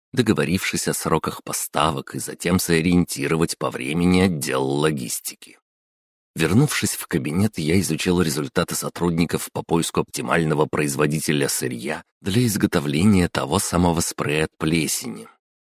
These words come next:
И, что меня удивило, Майоко выбрала наилучшего кандидата.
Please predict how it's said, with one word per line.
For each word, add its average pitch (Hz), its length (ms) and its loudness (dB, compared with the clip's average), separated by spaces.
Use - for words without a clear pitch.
И, 117 160 2
что - 380 -2
меня 85 340 4
удивило, 73 840 0
Майоко 71 580 -2
выбрала 76 540 0
наилучшего 69 840 -2
кандидата. 73 840 -2